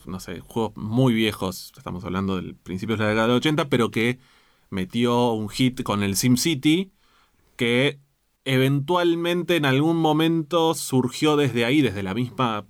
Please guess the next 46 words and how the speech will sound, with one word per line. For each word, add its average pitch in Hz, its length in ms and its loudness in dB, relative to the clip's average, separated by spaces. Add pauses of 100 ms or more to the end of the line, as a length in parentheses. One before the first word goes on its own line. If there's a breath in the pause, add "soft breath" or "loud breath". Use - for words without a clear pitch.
(160)
idea, 123 520 0
digamos, 123 360 0
el 95 240 -2
Sims, 117 420 0
el 90 140 -8
juego 104 240 0
de 95 80 0
Sims 117 200 0
donde 104 200 0
vos 92 100 -4
manejás 104 340 -2
a 117 40 -2
las 101 120 -4
personas, 151 500 0 (300 loud breath)
pero 220 160 0
el 214 40 2
SimCity 208 400 0
manejás 147 540 -2
los 113 180 -2
recursos 127 500 0
de 117 60 0
una 117 200 0
ciudad 120 340 0
y 135 120 0
creás 101 260 -4
una 117 140 0
ciudad. 160 340 0 (560 loud breath)
Y 190 180 0
hoy 208 140 2
en 202 140 0
día 208 180 0
yo 185 160 0
les 175 120 2
diría 175 320 2
que 156 100 -2
si 151 220 0
alguna 190 560 2
curiosidad 139 600 2
tienen 160 300 -4
sobre 113 300 0
cómo 160 300 2
es 151 80 0
manejar 143 400 2
una 139 160 0
ciudad, 131 400 2
o, 110 160 -4